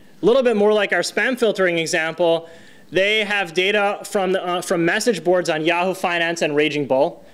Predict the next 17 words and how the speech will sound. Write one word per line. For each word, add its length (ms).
So 160
here's 240
somebody 440
saying 380
that 100
this, 260
this, 260
this, 280
whatever 360
this 140
security 500
is, 160
is 100
gonna 180
do 120
very 200
badly, 640